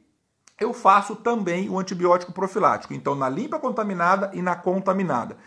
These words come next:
E também nas limpas quando tem prótese ou infecção catastrófica. Agora, a cirurgia que é infectada, nessa, já tem pus,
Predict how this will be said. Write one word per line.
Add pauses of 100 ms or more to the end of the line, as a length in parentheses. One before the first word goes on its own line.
(120)
E
também
nas
limpas
quando
tem
prótese
ou
infecção
catastrófica.
Agora, (300)
a
cirurgia
que
é
infectada, (160)
nessa, (260)
já
tem
pus,